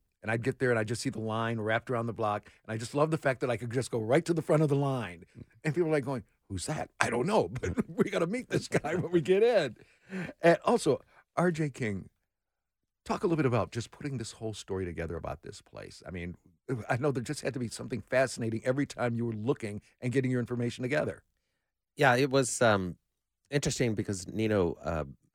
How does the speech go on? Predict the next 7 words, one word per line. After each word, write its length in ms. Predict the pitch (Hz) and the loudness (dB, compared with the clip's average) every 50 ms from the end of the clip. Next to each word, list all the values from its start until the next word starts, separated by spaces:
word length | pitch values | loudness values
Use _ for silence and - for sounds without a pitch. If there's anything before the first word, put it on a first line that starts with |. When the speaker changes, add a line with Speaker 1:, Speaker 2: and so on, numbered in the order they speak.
| _ | _
Speaker 2:
had 120 | - 110 98 | -6 -4 -2
these 160 | 98 90 - | -2 -4 0
great 220 | - 104 95 87 - | 0 2 2 2 0
clubs 480 | - - 107 101 98 92 90 - - | -2 -2 0 0 0 0 -4 -10 -8
and 380 | - - 85 80 78 73 71 - - _ _ _ _ | -6 -4 -4 -4 -4 -6 -10 -12 -18 _ _ _ _
thankfully 380 | - 107 104 - - 90 85 73 | -2 -2 -2 0 -2 -2 -2 0
had, 240 | 85 82 80 71 | 0 -2 -2 -2